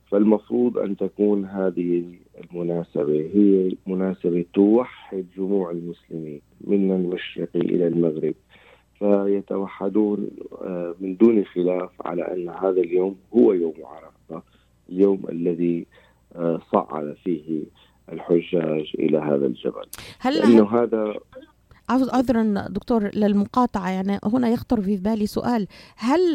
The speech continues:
Speaker 2: الوقوف على ع-، على عرفة مرتبط برؤية الهلال؟ يعني هل يجب أن نرى الهلال حتى نقف على، على
Speaker 1: يتم
Speaker 2: عرفة؟
Speaker 1: يتم إثبات شهر ذي الحجة في، آه، آه، أول،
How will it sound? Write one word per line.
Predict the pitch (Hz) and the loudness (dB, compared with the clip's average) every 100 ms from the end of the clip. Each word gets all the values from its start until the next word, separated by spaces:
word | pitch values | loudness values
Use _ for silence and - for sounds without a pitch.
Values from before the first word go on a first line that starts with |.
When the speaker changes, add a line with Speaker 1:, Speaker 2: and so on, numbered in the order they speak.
| - | 2
Speaker 2:
الوقوف | 208 202 - 311 | 2 4 2 0
على | 220 190 | 0 -2
ع-، | 185 180 214 | -2 -4 -6
على | - 185 | -4 -4
عرفة | 180 226 - 240 | -2 -2 0 0
مرتبط | 208 277 - 233 214 - - | 4 2 2 0 0 -2 -2
برؤية | 185 240 - 233 214 - | 2 2 2 -2 -2 -6
الهلال؟ | 190 175 190 196 254 311 _ _ - | -6 -2 -2 -2 -4 -8 _ _ -8
يعني | 175 170 | -4 -4
هل | 180 | -4
يجب | 214 214 240 | -2 0 0
أن | 190 | 0
نرى | 196 220 | -2 -2
الهلال | 226 180 185 196 190 - | -2 -4 -4 -4 -6 -12
حتى | - 214 208 | -10 -4 -2
نقف | 220 240 - | 0 0 -2
على، | 175 190 185 - | -2 -4 -6 -6
على | 175 175 | -4 -4
Speaker 1:
يتم | 175 | 2
Speaker 2:
عرفة؟ | 220 - 190 - _ _ _ _ _ _ _ _ _ _ _ | 2 4 -2 -6 _ _ _ _ _ _ _ _ _ _ _
Speaker 1:
يتم | 107 98 - 123 127 113 107 110 | -6 -6 0 2 4 2 2 0
إثبات | 90 - _ - 95 92 92 95 - - | -2 -8 _ -6 0 0 0 -4 -8 -8
شهر | 87 87 87 87 85 - - | -6 -2 0 0 -2 -8 -8
ذي | |
الحجة | 87 - 87 82 90 101 110 - | -8 -4 -4 -2 0 0 -2 -6
في، | - 98 98 101 - - | 0 2 2 0 -2 -4
آه، | 95 92 90 90 - - _ _ _ _ _ | -2 0 -2 -6 -12 -20 _ _ _ _ _
آه، | - - - | -6 -6 4
أول، | 117 107 104 90 90 - | 6 6 4 2 -2 -2